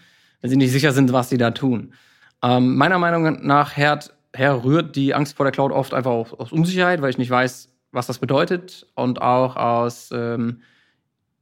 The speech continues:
ja, Unsicherheit, ob das überhaupt funktioniert oder das Richtige ist. Das heißt, das sind viele Fragezeichen und dementsprechend gehe ich den Weg auch erstmal nicht, weil das dann doch vielleicht für viele ein, ein großer Schritt ist auch.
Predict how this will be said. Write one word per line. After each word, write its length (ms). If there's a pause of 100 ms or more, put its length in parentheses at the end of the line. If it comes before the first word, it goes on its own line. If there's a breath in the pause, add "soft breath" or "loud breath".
(140)
ja, 100
Unsicherheit, 420
ob 100
das 100
überhaupt 220
funktioniert 460
oder 160
das 120
Richtige 340
ist. 160
Das 140
heißt, 200
das 80
sind 120
viele 220
Fragezeichen 600
und 80
dementsprechend 480
gehe 120
ich 80
den 180
Weg 160
auch 160
erstmal 340
nicht, 160
weil 100
das 100
dann 80
doch 240 (280 soft breath)
vielleicht 260
für 100
viele 220
ein, 200
ein 100
großer 300
Schritt 260
ist 180
auch. 220